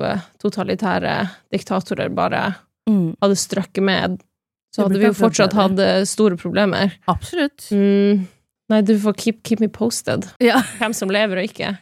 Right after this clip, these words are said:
Speaker 2: <laughs> I will keep you
Speaker 1: Jesus.
Speaker 2: posted.
Speaker 1: Who's the
Speaker 2: Men,
Speaker 1: last
Speaker 2: eh,
Speaker 1: man standing?
Speaker 2: Ja, nei, men så de postet først denne videoen med seks fingre, liksom. Og folk var sånn, «Hæ, hva er det her? Det ser ut som A I.» Og så <laughs> tenkte de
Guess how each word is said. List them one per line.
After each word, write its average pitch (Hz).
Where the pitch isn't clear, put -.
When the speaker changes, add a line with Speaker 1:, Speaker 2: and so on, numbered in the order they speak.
Speaker 2:
<laughs> -
I 285
will 294
keep 269
you 262
Speaker 1:
Jesus. 277
Speaker 2:
posted. 233
Speaker 1:
Who's 269
the 226
Speaker 2:
Men, -
Speaker 1:
last 269
Speaker 2:
eh, 240
Speaker 1:
man 240
standing? 214
Speaker 2:
Ja, 247
nei, 320
men 247
så 277
de 277
postet 247
først 233
denne 202
videoen 175
med 180
seks -
fingre, 139
liksom. 226
Og 208
folk 185
var 180
sånn, 175
«Hæ, 202
hva 180
er 160
det 156
her? 185
Det 180
ser 147
ut 131
som 147
A 139
I.» 214
Og 202
så 190
<laughs> 240
tenkte 220
de 190